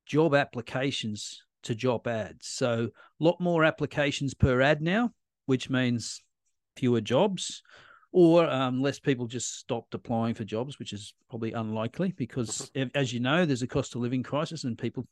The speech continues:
Speaker 1: tend to need jobs during these times.
Speaker 2: Mm-hmm.
Speaker 1: Um, so that bottom line, the red line, uh, usually does follow the black line
Speaker 2: Okay.
Speaker 1: eventually, and I'm expecting it. You know, look, I might not, you know, predictions are stupid in this game.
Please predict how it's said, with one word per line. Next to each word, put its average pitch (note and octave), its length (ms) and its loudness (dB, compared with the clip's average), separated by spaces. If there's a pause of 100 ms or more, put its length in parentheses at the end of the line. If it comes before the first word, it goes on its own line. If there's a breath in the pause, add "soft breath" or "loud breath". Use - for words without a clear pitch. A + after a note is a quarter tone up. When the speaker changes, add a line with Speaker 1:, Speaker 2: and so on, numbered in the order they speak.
(220)
Speaker 1:
tend C3 240 -2
to D#3+ 80 -2
need G3 240 0
jobs A#2 320 -2
during A2 260 -4
these G#2+ 220 -6
times. D3 360 -6 (300 loud breath)
Speaker 2:
Mm-hmm. - 360 -8
Speaker 1:
Um, E3 420 4
so E3 360 2
that F#3+ 260 0 (220)
bottom D3+ 480 0
line, C3 400 0 (320)
the B2 80 0
red C3 260 4
line, C3+ 340 0 (880 soft breath)
uh, D3+ 340 2
usually F3 340 0
does D#3 200 2
follow D3 260 2
the C3 100 0
black B2+ 280 2
line G2+ 200 -4 (560)
Speaker 2:
Okay. B2+ 40 0
Speaker 1:
eventually, C#3 500 -2 (160)
and A2+ 420 -4
I'm A#2+ 200 0
expecting A#2+ 460 -4
it. D#3 80 -2
You A3+ 120 6
know, F3 240 8 (100)
look, D3+ 300 4
I D3 100 2
might B2+ 220 0
not, A2+ 220 -10 (280 loud breath)
you D#3 120 -2
know, A2+ 180 -2 (220)
predictions D3 480 0
are - 20 -4
stupid C3+ 420 2
in A#2+ 100 2
this B2 180 0
game. B2 400 0